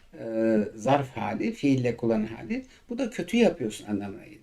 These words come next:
İyi gitmiyorsun, kötü yapıyorsun. You can do, do, you can do better. Do better da iyi yapmak,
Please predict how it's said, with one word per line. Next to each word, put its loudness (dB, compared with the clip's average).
İyi 8
gitmiyorsun, -2
kötü -6
yapıyorsun. 0
You -4
can 4
do, 6
do, 4
you 0
can 8
do 8
better. 0
Do 8
better 2
da -4
iyi 12
yapmak, -4